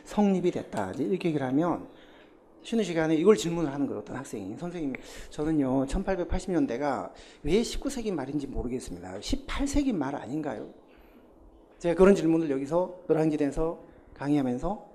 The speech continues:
세 명을, 그런 사람을 봤어요. 근데 그 사람 세 명이, 세 명 중에 두 명이 합격을 했어요. 그런 사람도.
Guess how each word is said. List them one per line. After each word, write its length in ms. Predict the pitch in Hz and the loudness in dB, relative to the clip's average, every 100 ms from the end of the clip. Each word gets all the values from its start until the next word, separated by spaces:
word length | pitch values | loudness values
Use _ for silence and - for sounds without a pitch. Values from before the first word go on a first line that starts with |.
| - - _ - | -20 -20 _ -20
세 340 | - - 294 302 | 2 2 4 4
명을, 440 | 247 165 156 151 - | 4 2 0 -4 -2
그런 260 | 156 147 | 2 2
사람을 300 | 139 117 156 | 0 -4 -4
봤어요. 320 | 113 - - - - - - | -6 -12 -16 -18 -20 -20 2
근데 120 | 185 180 | 4 4
그 120 | 175 | 6
사람 320 | 196 196 185 | 6 8 6
세 160 | 175 247 | 4 4
명이, 420 | 233 208 202 - - - - | 4 2 -2 -4 -12 -20 -20
세 140 | - 233 | 4 6
명 140 | 220 | 8
중에 280 | 170 170 - - - - - | 6 4 2 -12 -20 -20 4
두 120 | 175 | 8
명이 220 | 196 170 | 10 8
합격을 400 | 147 - 226 147 | 4 2 2 2
했어요. 240 | 139 - - - - _ - _ - | -4 -8 -16 -20 -20 _ -20 _ -2
그런 220 | 175 156 | 0 0
사람도. 400 | 143 - - | -4 -8 -10